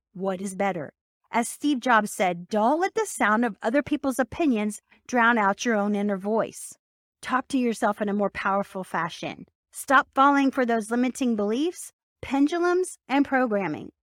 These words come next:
Whatever you think about comes true for you. You're going to highlight that version of yourself. Focus on how you can feel more youthful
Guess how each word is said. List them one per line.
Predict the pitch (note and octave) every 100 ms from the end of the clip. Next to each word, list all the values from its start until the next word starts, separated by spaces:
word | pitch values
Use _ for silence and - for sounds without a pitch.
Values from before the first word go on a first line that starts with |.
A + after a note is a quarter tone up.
| _ _ _ _ _ _ _
Whatever | - A#3+ D4 F4+
you | E4+ E4
think | - G3+ A3
about | C4+ C#4 D4 D4 - _
comes | - B3 A#3+
true | - B3+ C#4
for | - F#3+
you. | E3+ D3 A3 - _ _ _ _ _ _ _
You're | G3+ C#4+
going | C4 A#3 C4+ C4+
to |
highlight | F#3+ G#3 B3+ B3+ G3+ G3+
that | F3 -
version | G#3 G3 G3+
of | F#3
yourself. | F3 E3+ - D3+ - - _ _ _
Focus | _ - B3+ C#4 D#4+ D#4+ D4+
on | C#4+
how | G#3+ G3 G3 G3+
you | G#3 A#3
can | - D4
feel | - A#3+ C4+ C#4+
more | G3+ F#3
youthful | F#3+ B3+ D4+ - G3 F#3